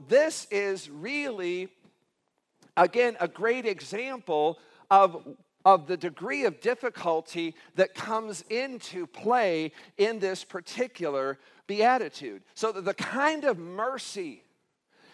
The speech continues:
that Jesus is calling us to bring is more than just this emotional wave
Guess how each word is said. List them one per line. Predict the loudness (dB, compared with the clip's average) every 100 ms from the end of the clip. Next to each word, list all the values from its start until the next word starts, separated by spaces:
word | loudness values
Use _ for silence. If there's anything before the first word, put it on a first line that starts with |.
| -10 0
that | 0 0
Jesus | -10 -6 -6 -6 -2 -2 -2 -4
is | 0 0 -2
calling | -14 -12 0 4 6 4 2 -2
us | -4 -2 -4 -8 -14 -18 _ _ _
to | -10 -6 -4 -6 -12 -20 -2
bring | 2 2 0 -4 -8 -12 -14 _ -20 _
is | 4 4 2 -8
more | 0 4 4 2
than | -2 -2
just | -4 -4 -4 -4
this | -4 -4 -12
emotional | -10 -8 0 2 2 -4 -6 -4 -2 -4 -4
wave | -2 0 2 0 0 -2 -6